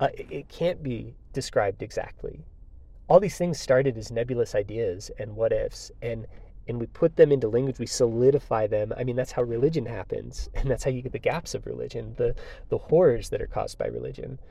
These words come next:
Um, which kinda brings me to the spiritual dis-, perspective, which is what Kyle brought to it. What she was talking about was, um, that that's sort of the missing element within ourselves. Um, so what is that?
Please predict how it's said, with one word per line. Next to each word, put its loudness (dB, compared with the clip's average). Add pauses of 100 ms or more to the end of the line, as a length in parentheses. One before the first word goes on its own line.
(540)
Um, -4 (580)
which -6
kinda 4
brings 4
me -2
to -6
the -4
spiritual 2
dis-, -10 (460)
perspective, -4
which -12
is -6
what -2
Kyle 0
brought -4
to -6
it. -4
What -10
she -8
was -6
talking -8
about -4
was, -6 (760)
um, -2 (680)
that 6
that's 2
sort 2
of -6
the -4
missing -6
element 4
within -2
ourselves. 0 (2250)
Um, -4 (340)
so 4
what 6
is 4
that? -2